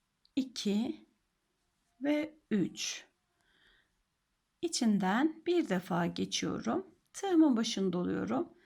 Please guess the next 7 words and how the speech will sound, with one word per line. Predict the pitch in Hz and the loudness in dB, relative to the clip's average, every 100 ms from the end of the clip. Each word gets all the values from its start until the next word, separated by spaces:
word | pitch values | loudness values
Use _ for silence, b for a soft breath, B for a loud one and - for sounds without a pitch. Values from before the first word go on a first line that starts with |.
| b b b | b b b
Son | - 359 370 | 0 2 2
trabzanımın | 349 220 185 170 175 165 156 254 | 2 0 0 -2 -2 0 2 2
olduğu | 320 208 180 190 | 0 -2 0 0
yerden | 214 202 202 190 240 269 262 | 0 2 0 0 2 4 4
bir. | 208 - - - - _ | 2 -2 -8 -16 -20 _
Hemen | - 381 320 262 262 | -8 2 2 4 2
yanından | 269 202 208 185 170 156 202 277 | 2 2 2 2 2 0 2 0